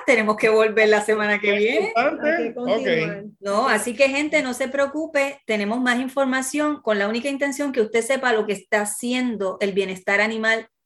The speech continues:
Speaker 1: en términos generales en la isla. Y que usted sepa que se está trabajando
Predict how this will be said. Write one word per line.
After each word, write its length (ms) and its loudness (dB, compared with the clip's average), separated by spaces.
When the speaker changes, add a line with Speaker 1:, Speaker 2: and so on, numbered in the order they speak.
Speaker 1:
en 160 -4
términos 360 0
generales 460 2
en 180 -2
la 160 2
isla. 460 -4
Y 100 -6
que 60 -8
usted 200 -4
sepa 220 -2
que 100 -4
se 80 -6
está 240 -2
trabajando 840 -2